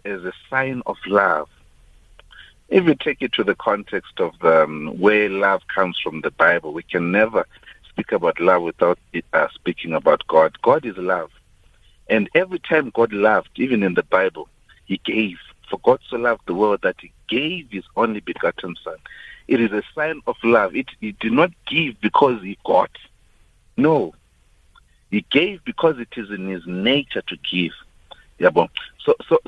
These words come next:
so, and in giving, you, you, he was not ex-, he, he still gave the ones that he was giving a choice whether to love back or not.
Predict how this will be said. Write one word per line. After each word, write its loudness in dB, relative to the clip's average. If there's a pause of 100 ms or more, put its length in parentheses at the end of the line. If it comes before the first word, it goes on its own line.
so, -2 (120)
and 4 (260)
in 0
giving, -2
you, 0 (100)
you, 4
he 0
was 2
not -2
ex-, -4 (520)
he, -2
he -6 (300)
still 0 (580)
gave -2
the 2
ones 0 (560)
that 2
he -12
was -2 (120)
giving 0 (280)
a 4
choice 0 (640)
whether 4
to -16
love 0
back 0
or 0
not. 2